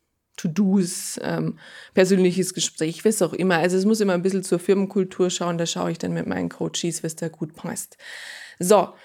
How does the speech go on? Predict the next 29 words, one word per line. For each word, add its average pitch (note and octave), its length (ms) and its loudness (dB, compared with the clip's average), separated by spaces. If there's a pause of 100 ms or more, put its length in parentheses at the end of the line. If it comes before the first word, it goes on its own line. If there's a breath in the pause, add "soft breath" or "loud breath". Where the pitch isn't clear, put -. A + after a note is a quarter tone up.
(180 loud breath)
und G#3 140 2
für G#3+ 120 -2
dieses G3 320 -2
erste C#4 500 2
Gespräch F3 640 -4 (360 loud breath)
die F#3+ 140 -6
Zielsetzung B3+ 920 0
zu A3+ 260 0
haben G3+ 600 -2 (360)
und - 180 -6
nur A#3+ 360 6
die F3+ 260 -4
Zielsetzung F#3 920 0 (160)
zu F#3 200 0
haben, F#3 400 0 (600 loud breath)
ich C#4+ 400 0
informiere A3+ 800 2
über G3+ 340 0
die F#3+ 200 -6
Schwangerschaft. - 920 -2 (200)
Punkt. - 600 0 (340)
Mehr G3+ 400 2
nicht. D#3 600 -4 (500 loud breath)
Was G3+ 180 4
mein A3+ 160 2
Gegenüber C4 680 0
mitnehmen F#3 640 -2
sollte, F3+ 420 -2
ist, - 560 -4